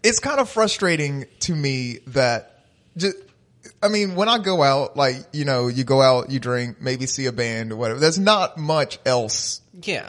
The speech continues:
Speaker 1: to offer. Maybe there's, like, a game night every now and then.
Speaker 2: Trivia.
Speaker 1: Yeah, trivia. We just got a barcade, which I really en-, enjoy
Speaker 2: Yeah,
Speaker 1: the
Speaker 2: it's
Speaker 1: fact
Speaker 2: good.
Speaker 1: that it's there.
Speaker 2: It's good, but we need more.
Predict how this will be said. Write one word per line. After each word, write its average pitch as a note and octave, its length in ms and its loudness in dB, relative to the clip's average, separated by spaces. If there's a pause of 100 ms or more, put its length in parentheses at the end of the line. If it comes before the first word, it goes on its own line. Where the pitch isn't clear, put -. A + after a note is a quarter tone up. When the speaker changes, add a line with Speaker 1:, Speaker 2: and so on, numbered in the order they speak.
Speaker 1:
to - 140 -4
offer. A#2+ 500 -2
Maybe E3 220 0
there's, D#3 200 2
like, D3 140 -2
a B2+ 60 -4
game B2+ 360 -4
night B2+ 360 -2
every B2+ 200 -2
now B2+ 240 0
and B2+ 100 -6
then. B2 300 -4
Speaker 2:
Trivia. A#2+ 580 -6 (160)
Speaker 1:
Yeah, C3+ 220 2
trivia. B2+ 460 -4
We D#3 120 2
just G3+ 200 0
got F3+ 140 4
a D3+ 40 -2
barcade, C#3 640 -2
which D3 240 -6
I C#3 200 2
really D3 520 -2 (540)
en-, D3+ 220 -6
enjoy D#3+ 460 2
Speaker 2:
Yeah, D#3+ 60 0
Speaker 1:
the E4 100 -2
Speaker 2:
it's - 80 -4
Speaker 1:
fact D#3+ 220 4
Speaker 2:
good. D#3+ 40 2
Speaker 1:
that D3+ 80 0
it's D#3 120 -8
there. D#3 420 0 (160)
Speaker 2:
It's D#3+ 100 -14
good, A3+ 200 -2
but D#3 160 -2
we D#3 80 -2
need D#3+ 280 -4
more. B2+ 380 -10